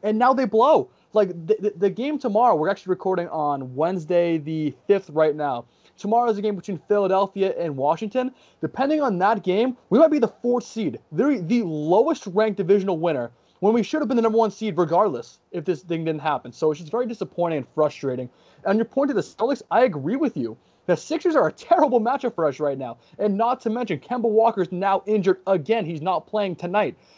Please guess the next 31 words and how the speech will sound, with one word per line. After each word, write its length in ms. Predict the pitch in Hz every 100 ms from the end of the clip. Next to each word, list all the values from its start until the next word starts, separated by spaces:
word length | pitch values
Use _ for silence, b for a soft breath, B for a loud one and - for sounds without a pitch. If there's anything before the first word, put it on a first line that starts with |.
| b
And 120 | - 180
that 140 | 190
needs 240 | 175 214 208
to 60 |
be 80 | 190
bothering 380 | 139 180 190 165
him, 40 |
I 80 | 156
think, 240 | 156 196
for 60 | 160
the 100 | 143
rest 340 | 131 170 202
of 80 | 214
his 180 | 208 190
career. 480 | - 147 175 196 - b b -
And 100 | 180
when 100 | 190
you 100 | 165
look 160 | 247
at 60 | 190
Jason 300 | 214 233 214
Tatum, 360 | 208 220 147 -
yes, 320 | 160 180 -
he's 140 | 180
gotten 240 | 147 185 170
hot 240 | - 180
the 80 | 143
past 280 | 165 151 -
couple 220 | 156 143
of 60 | 135
games. 280 | 120 104